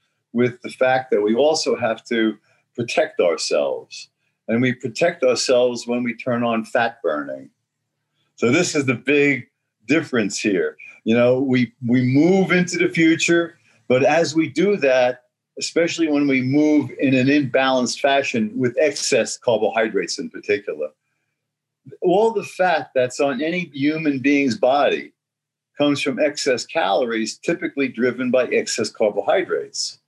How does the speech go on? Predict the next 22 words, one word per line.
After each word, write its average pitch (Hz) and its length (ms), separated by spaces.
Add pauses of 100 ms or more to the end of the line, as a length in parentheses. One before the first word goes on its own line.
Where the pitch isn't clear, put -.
(920)
And 123 280
the 135 60
reason 165 360
I 131 140
focus 160 440
on 117 220
health 156 400
is 113 160
because 127 460 (400)
when 139 200
you 175 160
see 170 540
any 180 240
fat 165 420
on 139 160
your 131 160
body, 110 600 (480)
that's 156 320
your 143 140
body 156 340
telling 190 400
you 117 420